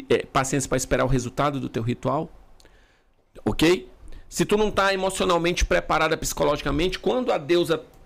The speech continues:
trazer essa pessoa pra perto de ti, a amarração não cria amor, isso não existe. Amor é uma escolha. A amarração traz a pessoa, a amarração faz a, com que o desejo aflore, com que o pensamento brote, com que as boas lembranças brote.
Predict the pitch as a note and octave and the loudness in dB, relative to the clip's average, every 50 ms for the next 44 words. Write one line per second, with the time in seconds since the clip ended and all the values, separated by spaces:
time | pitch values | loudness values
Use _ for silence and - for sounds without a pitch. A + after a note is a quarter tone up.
0 | - - - F#3+ G3 F#3 C#3+ D#3 F3+ F3 - - - - D3 C#3 - C#3 B2 C3+ | -6 -2 0 0 0 0 0 0 0 0 0 -2 -2 -2 -2 -2 0 0 0 0
1 | - C3+ C3+ B2 C3 A#2+ - - E3 G3+ G3+ D#3+ C#3+ C#3 C#3+ C3+ C#3 C3+ - - | 0 0 0 0 0 0 0 2 2 4 4 4 2 2 2 0 0 0 0 0
2 | C3+ C3 C3 C#3+ E3+ F#3+ F3+ - - D3+ D#3 D#3 C#3+ B2+ C3 B2 A#2+ C3 D3+ C#3+ | 0 0 0 0 0 -2 -6 -6 -6 -4 -2 -2 -2 -2 -2 -2 -2 -2 -2 -4
3 | - - C3 B2 A#2+ D3+ E3+ D3+ A#2 G#2+ A2+ B2+ B2 - - - - - A#2+ - | -4 -4 -4 -4 -4 -4 -4 -4 -6 -2 0 0 0 0 -2 -4 -8 -10 -10 -12
4 | - - - - - - _ _ _ _ _ _ _ _ _ - B2+ D3 D#3 C#3+ | -14 -20 -20 -20 -20 -20 _ _ _ _ _ _ _ _ _ 2 2 2 2 2
5 | C3+ C#3 C#3 C#3 C#3 C#3 C#3 C#3 D3 C#3+ - - - - - D3 D3 C#3 B2 G#2+ | 2 4 4 4 4 2 2 0 -2 -2 -4 -6 -6 -2 2 2 4 4 4 2
6 | G2+ - - - - - A#2+ A#2 B2 A#2+ A#2 A#2 - C#3 B2+ - C3 C3+ C3+ C#3 | 0 -4 -8 -10 -6 -4 -2 0 0 0 0 0 0 -2 -2 -2 0 0 0 0
7 | - - F3 D#3+ - - D3 B2+ B2 A#2 A#2 A#2 A#2 - - B2+ C3 D#3+ - - | 0 -2 -2 -2 -2 -2 -2 0 0 0 -2 -2 -4 -2 -2 -2 -2 -2 -4 -10
8 | - - - - A#2+ A#2+ A2+ A#2 - - - D3 C3+ - D#3 C#3+ C#3 C#3+ C3 G#2+ | -18 -20 -8 -4 -2 -2 -2 -2 -4 -2 -2 -2 0 2 2 2 2 2 2 2
9 | C#3 D#3+ E3+ D#3 E3+ D#3 C#3+ - - D3 D3 D3 C3 A#2+ B2+ B2+ B2 C3 B2+ - | 2 2 2 2 0 -2 -2 -2 0 0 2 2 0 -2 -4 -4 -2 -2 -2 0
10 | C3+ C3 - - C3 C3 C#3 D3+ C#3 - C#3 A#2+ C3 C#3 C#3 C#3+ C#3 - - - | -2 -2 0 0 0 0 0 0 0 -2 0 2 2 4 4 2 0 -2 -4 -4
11 | C#3 C3+ C3 C#3 C3 A2+ A#2 C#3+ C#3+ C3 C#3+ D3+ C#3 C3 C#3+ D#3 - E3 D3 C#3+ | -2 0 0 0 -2 0 0 -2 0 0 0 0 0 0 0 -2 -2 -4 -4 -2
12 | C3+ B2+ A#2 A#2 - - - - | 0 0 0 0 -2 -4 -10 -18